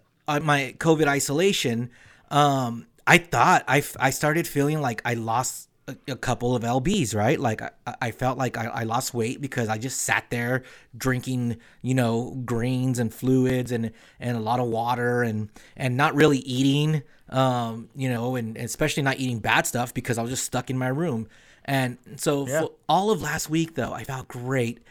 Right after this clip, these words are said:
Speaker 1: And then it got to the weekend, and <laughs> I,
Speaker 2: Mm-hmm.
Speaker 1: I just decided, you know what? I miss things. I'm just gonna eat everything. I went to Shake Shack. I had me some truffle double burgers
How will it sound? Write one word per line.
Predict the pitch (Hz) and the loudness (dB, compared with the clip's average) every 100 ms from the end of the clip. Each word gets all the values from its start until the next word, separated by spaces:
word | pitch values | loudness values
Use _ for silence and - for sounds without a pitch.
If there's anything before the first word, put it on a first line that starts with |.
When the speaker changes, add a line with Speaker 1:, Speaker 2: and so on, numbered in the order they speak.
| - | -10
Speaker 1:
And | 127 160 | -4 0
then | 214 | 0
it | 127 | -2
got | 135 - | -4 -4
to | 175 | -4
the | 135 | -2
weekend, | 110 117 120 104 98 120 - _ _ - | -2 -4 -8 -10 -12 -12 -20 _ _ -6
and | 143 - | -6 -2
<laughs> | |
I, | - 160 - - - _ _ - | -4 -4 -8 -18 -20 _ _ -12
Speaker 2:
Mm-hmm. | 123 117 113 117 131 - | -8 -6 -6 -8 -8 -4
Speaker 1:
I | - 175 | 0 0
just | 147 160 - | 0 -4 -4
decided, | 139 - 123 123 120 113 - _ | -6 -2 0 0 -2 -6 -14 _
you | 135 | -4
know | 147 139 | 0 2
what? | 135 135 - | 2 0 0
I | 131 | -2
miss | 123 110 110 123 | -2 -4 -4 -4
things. | - 127 127 127 127 - _ | -6 -2 -2 -2 -4 -10 _
I'm | 139 139 | -4 -4
just | 123 - | -4 -2
gonna | 120 110 - | -4 -4 -8
eat | 117 113 - | -8 -8 -8
everything. | - 95 98 92 - 98 92 - _ - - | -8 -8 -10 -8 -6 -6 -8 -12 _ -20 -16
I | 139 | -8
went | 170 | -6
to | 120 | -4
Shake | - - 110 107 | -4 -2 -4 -4
Shack. | - 113 104 107 | -2 0 0 0
I | 165 | -2
had | 139 127 | 0 -2
me | 113 | -4
some | 107 113 107 | -6 -8 -10
truffle | - 117 110 117 113 | -6 -6 -6 -6 -8
double | 107 110 110 | -6 -6 -6
burgers | 110 110 110 107 107 107 107 | -4 -4 -4 -2 0 -2 -4